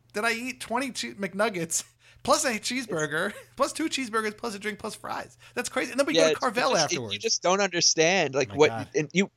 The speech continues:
Speaker 2: there's just, like, one day in your life where that just becomes not pos-, you're, you're pa-, you
Speaker 1: Yeah.
Speaker 2: pay for it, basically.
Speaker 1: Yeah.
Speaker 2: And, uh, yeah, no, I'm, I'm, I mean, I'm there. I mean, I, like, just, just if I go,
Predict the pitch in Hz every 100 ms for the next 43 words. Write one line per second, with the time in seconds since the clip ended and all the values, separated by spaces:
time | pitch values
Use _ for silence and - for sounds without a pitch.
0 | _ - 208 247 - 202 156 175 165 165
1 | 151 131 143 143 143 135 135 127 143 -
2 | 143 - - 143 131 151 139 120 - _
3 | _ _ - 143 147 - _ _ _ -
4 | - _ - - - 139 - 147 147 139
5 | 151 - 165 165 233 147 143 - 110 -
6 | 120 - - 123 208 160 - - - 135
7 | 131 131 127 110 - _ _ 147 139 135
8 | 214 269 269 254 254 247 220 254 175 160
9 | 180 151 143 143 - 139 - 143 - -
10 | - - - 156 - - 139 147 156 156
11 | 123